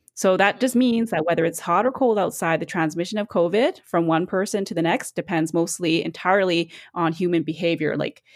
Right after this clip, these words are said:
um, you know, talking to each other, sneezing accidentally, con-, touching the contaminated surfaces, that sort of thing. And the same thing goes too w-, with, like, the hot baths as well.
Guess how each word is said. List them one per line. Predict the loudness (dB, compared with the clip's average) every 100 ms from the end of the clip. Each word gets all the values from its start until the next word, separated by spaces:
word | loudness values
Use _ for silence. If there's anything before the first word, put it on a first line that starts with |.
| _ _ -8
um, | -4 -2 -4 -6 -6
you | -2
know, | -2
talking | 0 0 0 0 0 2 0
to | -4
each | -4 -2
other, | 0 2 0
sneezing | 0 0 2 4 2
accidentally, | 2 0 0 0 -4
con-, | -6 -8 -10 -6
touching | -6 0 0
the |
contaminated | 0 -4 -2 0 2 2 0
surfaces, | 0 -2 -2 -4 -4 0
that | 0 0
sort | -4 -8
of | -8
thing. | -8 -8 -12 _ _ _ _
And | -4
the | 0
same | 2 0
thing | 2 0
goes | 0 -2
too | 0 0 0
w-, | -2 -8
with, | -8 -8 -6
like, | -6
the | -6
hot | 0 0 2
baths | 0 0 -4
as | -6
well. | 0 2 0